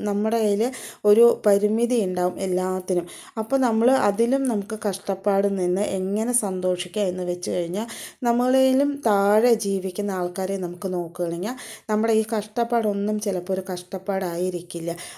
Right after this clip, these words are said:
അപ്പോൾ അങ്ങനെ ആലോചിക്കുമ്പോൾ നമുക്ക് അതിലും ഒരു സന്തോഷം കണ്ടെത്താൻ സാധിക്കും ട്ടോ.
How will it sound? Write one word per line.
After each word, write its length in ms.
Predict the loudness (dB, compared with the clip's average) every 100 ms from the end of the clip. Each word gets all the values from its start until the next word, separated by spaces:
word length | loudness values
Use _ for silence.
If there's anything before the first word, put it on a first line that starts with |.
| -6
അപ്പോൾ 180 | -2 0
അങ്ങനെ 380 | 0 0 0 0
ആലോചിക്കുമ്പോൾ 560 | 2 2 2 -2 -2 -2
നമുക്ക് 340 | -2 -2 -4 -4
അതിലും 460 | -2 2 4 4 2
ഒരു 160 | 0 0
സന്തോഷം 600 | -4 -4 -2 -2 -4 -6
കണ്ടെത്താൻ 500 | -4 -4 -4 -2 -2
സാധിക്കും 540 | 0 -2 -4 -6 -4
ട്ടോ. 140 | -2